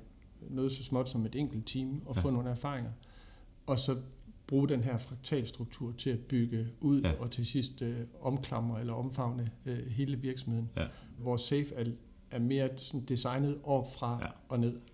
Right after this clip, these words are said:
Speaker 1: Altså, der er
Speaker 2: Ja.
Speaker 1: nødt til at sidde nogen og trække nogle, nogle streger og sige,
Speaker 2: Ja.
Speaker 1: "Det er sådan her, vi designer
Speaker 2: Du,
Speaker 1: det."
Speaker 2: du beslutter mere på forhånd, kan man sige,
Speaker 1: Ja.
Speaker 2: med den model.
Speaker 1: Ja. Og, og det gør jo også, at man, når man implementerer den model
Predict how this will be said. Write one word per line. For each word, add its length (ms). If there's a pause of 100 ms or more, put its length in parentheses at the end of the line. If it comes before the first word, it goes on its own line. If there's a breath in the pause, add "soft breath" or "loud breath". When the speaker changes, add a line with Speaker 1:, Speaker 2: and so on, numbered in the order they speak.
Speaker 1:
Altså, 120
der 80
er 40
Speaker 2:
Ja. 60
Speaker 1:
nødt 120
til 100
at 60
sidde 220
nogen 180
og 80
trække 300
nogle, 200 (120)
nogle 160
streger 340
og 140
sige, 360
Speaker 2:
Ja. 40 (340)
Speaker 1:
"Det 80
er 40
sådan 260
her, 120
vi 100
designer 380
Speaker 2:
Du, 100
Speaker 1:
det." 80
Speaker 2:
du 40
beslutter 340
mere 180
på 80
forhånd, 460
kan 80
man 100
sige, 140
Speaker 1:
Ja. 80
Speaker 2:
med 100
den 80
model. 240 (400)
Speaker 1:
Ja. 80 (520)
Og, 60 (280)
og 140
det 120
gør 160
jo 180
også, 220
at 180
man, 300 (680)
når 140
man 160
implementerer 520
den 200
model 280